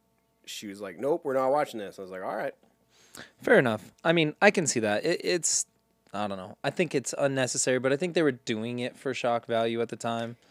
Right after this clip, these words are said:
Speaker 1: Back when it was a shock value. That's when Spartacus was doing it too.
Speaker 2: Yeah, they're
Speaker 1: And
Speaker 2: just
Speaker 1: I was
Speaker 2: like,
Speaker 1: watching Spartacus on
Speaker 2: they're just,
Speaker 1: my own.
Speaker 2: they're just like, "Throw a dick or two in there."
Speaker 1: Yeah, and it
Speaker 2: It's
Speaker 1: was,
Speaker 2: fine.
Speaker 1: it was always so weird 'cause it felt so forced.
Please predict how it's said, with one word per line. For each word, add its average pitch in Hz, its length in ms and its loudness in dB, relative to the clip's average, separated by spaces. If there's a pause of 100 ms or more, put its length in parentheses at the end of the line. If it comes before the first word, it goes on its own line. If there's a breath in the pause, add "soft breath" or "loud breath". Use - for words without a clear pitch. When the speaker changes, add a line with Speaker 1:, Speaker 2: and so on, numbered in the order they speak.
(140)
Speaker 1:
Back 113 240 0
when 123 120 0
it 101 120 -2
was 107 280 -8
a 110 80 -6
shock 110 300 -4
value. 113 220 -4
That's 131 260 0
when 175 140 2
Spartacus 139 560 -2
was 131 140 -8
doing 131 220 -2
it 117 100 -4
too. 123 320 -4 (200)
Speaker 2:
Yeah, 139 200 8
they're 127 80 4
Speaker 1:
And 123 80 2
Speaker 2:
just 139 100 8
Speaker 1:
I 156 60 12
was 151 120 8
Speaker 2:
like, 160 40 4
Speaker 1:
watching 156 300 6
Spartacus 135 800 0
on 123 120 -2
Speaker 2:
they're 120 120 -2
just, 107 40 0
Speaker 1:
my 113 60 0
own. 110 320 0
Speaker 2:
they're 190 100 -4
just 196 140 -4
like, 214 120 4
"Throw 233 160 8
a 220 40 8
dick 214 240 6
or 170 60 4
two 127 240 2
in 117 100 -2
there." 107 340 -4
Speaker 1:
Yeah, 139 260 4
and 120 80 -2
it 135 40 0
Speaker 2:
It's 139 80 -2
Speaker 1:
was, 127 60 -2
Speaker 2:
fine. 143 400 4 (200)
Speaker 1:
it 151 60 -10
was 185 100 -6
always 294 240 0
so 294 140 0
weird 135 480 -4
'cause 123 160 -14
it 160 80 -8
felt 202 320 -4
so - 420 0
forced. - 680 -6